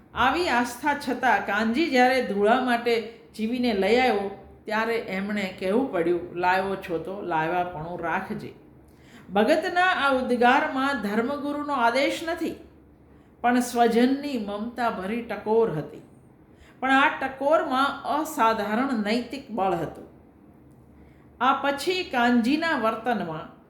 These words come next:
કઠોર સંયમનો આગ્રહ આપણે જોઈ શકીએ છીએ. પણ આ નિસ્પૃહી ભગત પણ જાણે અજાણે કાનજી જીવીના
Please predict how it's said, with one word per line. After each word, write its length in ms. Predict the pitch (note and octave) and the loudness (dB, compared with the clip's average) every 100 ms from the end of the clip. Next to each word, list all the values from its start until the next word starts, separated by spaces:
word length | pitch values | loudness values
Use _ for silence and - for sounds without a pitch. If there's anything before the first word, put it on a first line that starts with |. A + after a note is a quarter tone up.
| - - - - | -20 -20 -20 -6
કઠોર 560 | B3 B3+ C4 D4+ D#4+ D#4+ | -4 -2 0 2 4 2
સંયમનો 640 | D#4 B3+ B3+ C4 B3 A#3 | 0 -2 0 -2 -2 -2
આગ્રહ 520 | G#3+ G3 G#3 G3+ F3+ F3 - E3 | -2 -2 -2 0 -2 -4 -8 -8
આપણે 260 | E3+ F#3 | -6 -4
જોઈ 240 | G3 A#3 C4+ | 0 2 0
શકીએ 440 | - C#3+ A#2+ - | -4 -10 -12 -16
છીએ. 200 | - - - - - - - - | -16 -20 -20 -20 -20 -20 -20 -10
પણ 120 | - D#4+ | 0 2
આ 140 | E4 | 2
નિસ્પૃહી 580 | D#4 D4+ - E4 F#4+ F#4 | 2 -2 -4 0 2 2
ભગત 360 | A#3 A3+ D4 D4+ | 4 4 4 0
પણ 240 | D4 C4+ G#3+ | -4 -2 0
જાણે 400 | G3+ A3 C#4+ D#4+ | 0 2 0 -2
અજાણે 500 | - G3 G#3 B3 A#3 | -4 0 4 4 4
કાનજી 600 | G#3+ G3+ G3+ G3 A#3 C4+ | 0 -4 -2 0 0 -2
જીવીના 480 | F#3+ G3+ G#3 G3 | -6 -8 -6 -6